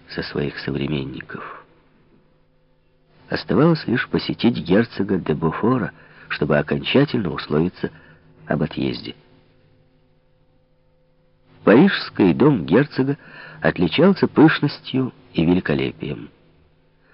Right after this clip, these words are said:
Герцог жил на широкую ногу, как жили, по воспоминаниям нескольких доживающих свой век стариков,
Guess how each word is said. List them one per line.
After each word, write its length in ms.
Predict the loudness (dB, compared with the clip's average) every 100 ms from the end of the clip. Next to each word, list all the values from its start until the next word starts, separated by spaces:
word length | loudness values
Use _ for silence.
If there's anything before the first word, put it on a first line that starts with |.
| -20 -20 2
Герцог 440 | 4 6 4 4
жил 180 | 6 6
на 120 | 6
широкую 420 | 4 2 4 4
ногу, 340 | 4 2 0 -6 -12 -20 -20 -8
как 220 | 4 4 6
жили, 360 | 4 6 4
по 200 | 2 -2
воспоминаниям 840 | -4 -4 0 2 4 4 4 2 2
нескольких 600 | 2 0 -4 0 -2 2
доживающих 1000 | 2 6 6 6 4 2 -4 -6 -8 -10
свой 280 | -4 -2 2
век 240 | 0 -2
стариков, 720 | -12 -4 -2 -2 2 0 0